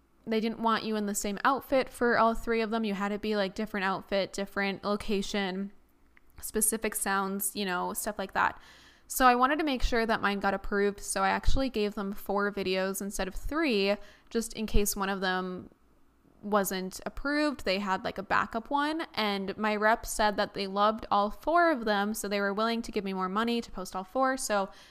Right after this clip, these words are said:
I ended up getting five hundred and fifty dollars, which was so great, and definitely, like, like I said, I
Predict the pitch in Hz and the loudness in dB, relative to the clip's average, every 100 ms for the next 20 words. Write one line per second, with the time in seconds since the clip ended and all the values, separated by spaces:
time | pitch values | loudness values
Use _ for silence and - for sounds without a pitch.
0 | - 226 220 214 208 - 226 247 220 - | -4 2 2 4 2 0 -2 2 2 2
1 | 214 208 - 196 196 208 202 202 202 202 | -2 -2 0 0 0 -4 -4 -6 -6 -8
2 | 196 214 196 180 185 185 185 - - - | -6 -4 0 0 0 -2 -2 -4 -8 -12
3 | - _ - 208 196 - - - 214 - | -20 _ -4 -2 -2 -6 -10 -6 -6 -4
4 | - 233 254 233 190 196 - 185 180 - | -2 0 0 0 0 -2 -4 -6 -6 -12
5 | - 214 202 240 226 247 240 196 190 - | -2 0 0 -4 -2 -2 -2 -2 -4 -4
6 | 214 196 208 - 180 175 | -2 0 -2 0 0 0